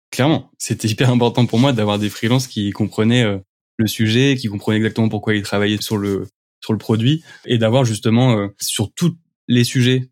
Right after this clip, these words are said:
que ce soit en marketing, en design ou en, ou en développement, des freelances qui comprenaient et qui pouvaient apporter son expertise sur le produit.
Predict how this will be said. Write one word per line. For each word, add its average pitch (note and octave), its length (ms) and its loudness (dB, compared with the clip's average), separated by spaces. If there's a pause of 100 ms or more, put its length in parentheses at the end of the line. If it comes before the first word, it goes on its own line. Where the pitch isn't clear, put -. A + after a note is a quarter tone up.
que - 60 -8
ce G#2+ 80 -2
soit G#2 160 -4
en G#2 40 -2
marketing, G#2+ 440 -2
en G#2 80 -2
design A2 400 0
ou G2 80 -2
en, F#2+ 180 -6
ou A2 80 -2
en G#2 60 0
développement, G#2 600 0
des B2 120 2
freelances C3+ 340 0
qui C3 80 -2
comprenaient C3 540 2
et - 20 0
qui A#2 140 -2
pouvaient B2+ 200 2
apporter B2 360 -2
son B2 160 2
expertise A#2 420 -4
sur B2 160 -2
le A2 100 0
produit. B2 420 0